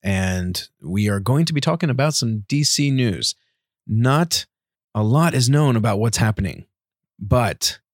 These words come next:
we do have some very positive news. So now, obviously, we have Henry Cavill back, right? And we had Black Adam with pretty good success, not as good as Marvel's seen with other movies, but we'll get into that in a little bit.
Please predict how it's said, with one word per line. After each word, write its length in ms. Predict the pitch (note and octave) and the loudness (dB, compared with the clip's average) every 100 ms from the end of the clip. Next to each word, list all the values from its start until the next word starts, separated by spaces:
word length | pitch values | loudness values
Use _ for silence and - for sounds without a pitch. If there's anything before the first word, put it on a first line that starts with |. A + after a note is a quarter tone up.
| _ _ _ _ - | _ _ _ _ -4
we 200 | G#2+ G#2+ | 0 0
do 320 | G2 B2+ C#3 | 0 0 2
have 220 | B2+ A#2 | 4 2
some 240 | - G#2 G#2 | 0 -2 0
very 220 | A2 F2+ | -2 -2
positive 640 | - - B2 A#2 F#2+ D#2 | -4 -2 0 0 -2 -6
news. 460 | C#2+ G#1+ G1+ - - _ _ - | -10 -12 -4 -2 -2 _ _ -8
So 160 | - B2+ | -2 0
now, 340 | C#3 D3+ B2+ - | 2 2 0 0
obviously, 400 | C#3 C#3+ B2+ A2+ | 2 2 2 0
we 100 | G#2 | 0
have 240 | G#2+ G#2+ | 0 0
Henry 300 | G2 G#2+ G2+ | 0 0 -2
Cavill 360 | - F#2 D#2+ D#2 | -2 -4 -4 -8
back, 320 | - - - | -10 -12 -6
right? 260 | G2 F2+ - | -4 -4 -4
And 100 | G2 | -4
we 100 | F#2 | -2
had 280 | F#2+ F#2 F2+ | 0 -2 -2
Black 280 | F#2+ F#2 | -4 -2
Adam 420 | F#2 F2 F2+ F#2 F2 | -4 -4 -4 -4 -6
with 400 | F2 F2+ - _ G#2+ G#2+ C3 - | -6 -8 -14 _ -16 -12 -12 -4
pretty 260 | F#3+ F#3+ | 0 0
good 280 | D3+ B2 A2+ | 0 0 0
success, 760 | - G2+ G2+ F2+ F2+ - - - | 0 0 -2 0 0 0 -2 -4
not 280 | F2+ F2+ F#2+ | -6 -4 -4
as 140 | F2+ | -6
good 280 | - F#2+ F#2 | -4 -6 -4
as 160 | F#2+ | -4
Marvel's 480 | A2 B2 B2 A#2+ A#2 | -2 0 2 2 2
seen 320 | - A#2 A#2 | 2 2 0
with 160 | G#2 G#2 | -2 -2
other 180 | G#2+ G#2 | -4 -2
movies, 300 | G#2 G2+ G2+ | -2 -2 -2
but 120 | F#2+ | -4
we'll 100 | F#2 | -4
get 100 | F2+ | -6
into 180 | F#2+ F2+ | -6 -6
that 260 | F#2+ G2 G2+ | -2 -2 0
in 80 | |
a 60 | G2+ | -2
little 160 | G2+ F#2 | -2 -2
bit. 280 | G2+ F2+ | -4 -4